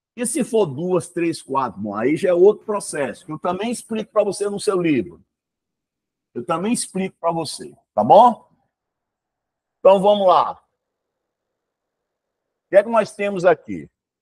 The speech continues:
Você tá resolvendo o problema, Fábio? Você tá resolvendo o problema lá? O cara ligou a moto aqui agora.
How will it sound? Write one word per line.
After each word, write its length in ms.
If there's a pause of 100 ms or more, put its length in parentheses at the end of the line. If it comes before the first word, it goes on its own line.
(100)
Você 140
tá 100
resolvendo 520
o 60
problema, 540
Fábio? 380 (1600)
Você 100
tá 100
resolvendo 540
o 40
problema 560
lá? 480
O 1700
cara 180
ligou 380
a 40
moto 420
aqui 180
agora. 360